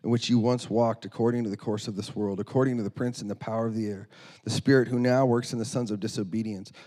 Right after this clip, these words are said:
among whom also we all once conducted ourselves in the lust of the flesh, fulfilling the desires of the flesh and of the mind, and were by nature children of wrath, just as the others."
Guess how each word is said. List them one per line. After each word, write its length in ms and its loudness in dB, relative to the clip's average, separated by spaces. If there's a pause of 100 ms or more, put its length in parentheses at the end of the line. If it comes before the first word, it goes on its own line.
(100)
among 240 2
whom 180 2
also 400 2
we 160 2
all 220 4
once 200 -2
conducted 460 -4
ourselves 420 -4
in 80 -8
the 60 -6
lust 240 -4
of 60 -8
the 80 -2
flesh, 400 -10 (260)
fulfilling 420 4
the 60 2
desires 520 2
of 60 2
the 80 0
flesh 300 -4
and 80 -6
of 80 -6
the 80 -2
mind, 340 -4 (420)
and 140 -2
were 100 6
by 140 4
nature 680 2
children 440 0
of 160 -4
wrath, 480 -6
just 280 -4
as 120 -6
the 140 -4
others." 460 -8